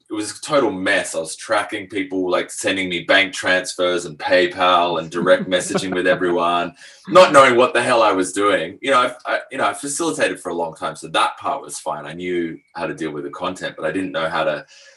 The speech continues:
Speaker 1: deal with running a course. I mean, I had a little bit of experience from the, the prior one and marketing and everything, but I didn't even do any marketing. It just sold out. I suddenly, I was like, I was keeping a note, like, you know, notes of everyone. I was, went and looked at it. I was like,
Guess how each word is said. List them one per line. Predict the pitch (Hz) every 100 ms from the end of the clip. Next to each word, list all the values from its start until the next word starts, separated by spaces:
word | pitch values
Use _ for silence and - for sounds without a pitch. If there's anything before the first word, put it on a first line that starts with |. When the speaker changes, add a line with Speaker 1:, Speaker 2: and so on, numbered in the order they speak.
| _ _ -
Speaker 1:
deal | 104 101
with | 92 87 - _ _ _ _ _ _ -
running | 95 95 90
a | 90
course. | 95 -
I | 139
mean, | 127
I | 123
had | 139
a | 120
little | 107 104
bit | 95
of | 85
experience | 78 - 82 78 -
from | - 76
the, | 73 71 _
the | -
prior | - 73 73
one | 73 73
and | 76
marketing | - - 78
and | 73
everything, | 76 87
but | -
I | 151
didn't | 160 -
even | - 104
do | 98 98
any | 90
marketing. | 80 92 - 78 -
It | -
just | 85 - - _ -
sold | - 80 -
out. | - - -
I | -
suddenly, | - 101 95
I | 90
was | 87
like, | 92 - - - _ -
I | -
was | -
keeping | - 123 -
a | 185
note, | 180 185 - - _ -
like, | 190 - - _ _
you | 175
know, | 85
notes | 87 92 - - 160
of | 101
everyone. | 107 117 135
I | 131 131
was, | - - - _ -
went | - - 110
and | 98
looked | 117 143
at | 143
it. |
I | 104
was | 95
like, | 92